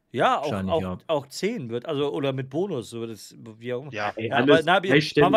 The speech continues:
Speaker 1: wir
Speaker 4: bis
Speaker 1: erstmal weiter.
Speaker 4: zwölf finde ich
Speaker 1: Nabi Keita,
Speaker 4: crazy.
Speaker 1: Nabi Keita glaubt, also da geht's übrigens auch nicht um Verkauf, ne? Manche vertun sich da auch immer mit Verkauf.
Speaker 3: Ja.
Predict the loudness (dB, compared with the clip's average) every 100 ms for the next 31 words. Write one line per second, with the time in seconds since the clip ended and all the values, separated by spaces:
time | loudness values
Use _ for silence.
0 | 6 4 -2 2 4 4 2 2 0 2
1 | 4 6 2 -2 -8 -12 _ _ -4 0
2 | 0 -2 -4 -2 0 0 0 -4 -2 4
3 | 4 4 -2 -8 -8 -8 -6 -2 -2 -2
4 | -6 -8 -4 0 4 2 2 0 0 -2
5 | -2 -2 -2 -2 0 0 -2 -2 -2 0
6 | -2 -2 -6 0 0 0 -4 -2 -2